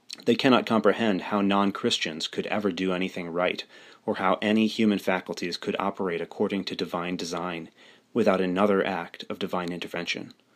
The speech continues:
Alternatively, the hocus pocus involves an ideological move to protect Van Tillianism from the obvious e-, evidence against it. Not only is there common ground with unbelievers,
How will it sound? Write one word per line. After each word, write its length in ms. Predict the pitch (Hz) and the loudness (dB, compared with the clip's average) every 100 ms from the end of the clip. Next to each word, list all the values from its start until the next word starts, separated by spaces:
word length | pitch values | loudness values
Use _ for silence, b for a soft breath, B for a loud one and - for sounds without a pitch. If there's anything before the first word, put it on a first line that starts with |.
| b b b b b b b b b | b b b b b b b b b
Alternatively, 760 | 110 107 147 143 95 87 85 - b b b | 4 6 6 6 4 2 0 -2 b b b
the 160 | 104 101 | 0 2
hocus 300 | 110 - 95 | 4 4 2
pocus 640 | - 104 - 110 - - - - | 4 6 6 4 2 -6 -8 -2
involves 500 | 113 104 104 113 110 | 2 6 6 6 4
an 200 | 110 98 - | 2 0 0
ideological 720 | 104 110 113 104 127 147 117 | 2 6 6 6 4 4 4
move 340 | 90 82 - - | 2 -2 -10 -14
to 80 | - | -8
protect 480 | 101 - - 127 - | -6 -4 -2 -2 -2
Van 280 | 90 98 | -2 -2
Tillianism 720 | 92 - 139 107 85 80 85 - b b - | -2 2 4 4 2 -4 -6 -8 b b -4
from 200 | 98 95 | 0 0
the 120 | - 107 | 0 2
obvious 460 | 113 107 98 90 | 2 4 2 2
e-, 240 | - 107 104 - | -4 -6 -8 0
evidence 500 | 123 101 85 - - - | 2 2 -2 -6 -10 -8
against 380 | 110 95 92 - | -4 -4 -4 -6
it. 220 | - - - _ b b b b b b b | -8 -12 -20 _ b b b b b b b
Not 220 | - 120 - | 4 4 6
only 280 | 131 123 113 - | 6 8 6 6
is 220 | 143 113 | 6 6
there 180 | 95 87 | 0 -2
common 360 | - 98 90 | -2 -4 -2
ground 320 | 87 90 85 87 | -2 -2 -2 -4
with 120 | 90 | -4
unbelievers, 680 | 90 85 87 85 98 98 | -2 -2 -2 -2 -4 -4